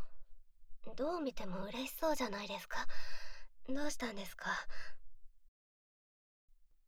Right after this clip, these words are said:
やっとヘタレが僕を選んでくれて。ま、遅すぎて呆れますけど、嬉しいですよ。というわけで、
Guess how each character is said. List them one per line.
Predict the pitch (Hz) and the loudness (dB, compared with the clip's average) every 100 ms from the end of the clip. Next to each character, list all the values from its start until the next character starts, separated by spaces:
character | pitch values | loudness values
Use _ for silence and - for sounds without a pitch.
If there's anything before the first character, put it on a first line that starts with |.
| - | -2
や | - 494 | 2 6
っ | - | 6
と | - | 6
ヘ | 254 254 | 6 4
タ | - 254 | 2 0
レ | 247 | 0
が | 240 | 0
僕 | 254 262 269 | 0 2 2
を | 208 | 0
選 | 185 196 226 | -2 -4 -4
ん | |
で | 226 | -6
く | - 180 | -6 -8
れ | 190 | -8
て。 | 294 - - - - - - | -8 -6 -8 -12 -20 -18 -12
ま、 | - 226 - - - - - - - - - - | -10 -10 -12 -14 -12 -10 -12 -16 -20 -20 -10 -2
遅 | 226 269 | 0 0
す | 262 285 | 0 -2
ぎ | 269 | -2
て | |
呆 | 214 - 247 | -2 -4 -6
れ | 247 | -6
ま | 240 254 | -4 -6
す | - | -8
け | 214 | -8
ど、 | 196 233 - - - - - - | -8 -10 -10 -12 -14 -18 -14 -6
嬉 | 240 247 | -4 -4
し | - 262 | -2 -2
い | |
で | 233 208 | -2 -6
す | 214 | -8
よ。 | 220 - - - - - - - _ _ _ _ _ _ _ _ _ - - - | -8 -8 -8 -8 -8 -8 -14 -16 _ _ _ _ _ _ _ _ _ -18 -12 2
と | 220 196 | 6 6
い | 190 | 8
う | 196 | 8
わ | 202 - | 8 8
け | |
で、 | - | 2